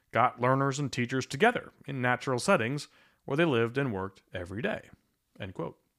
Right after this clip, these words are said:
In addition to that, the concept of a city square or a place where people intentionally gathered to discuss and debate ideas was actually pretty common in the New Testament.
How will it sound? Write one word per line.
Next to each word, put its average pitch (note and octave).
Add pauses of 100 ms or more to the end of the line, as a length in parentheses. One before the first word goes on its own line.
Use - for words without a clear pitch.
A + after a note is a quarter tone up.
(1000)
In D3
addition F#3
to A2
that, G#2
the C3
concept F#3
of C3
a F#2+
city C3+
square D#3+
or A2+
a G#2+
place C#3
where A2+
people C3
intentionally A#2
gathered G#2+
to A2
discuss G#2+
and G#2+
debate B2+
ideas G2 (380)
was D#3+
actually D#3+
pretty A#2
common A2+
in F#2+
the F#2+
New F#2+
Testament. B2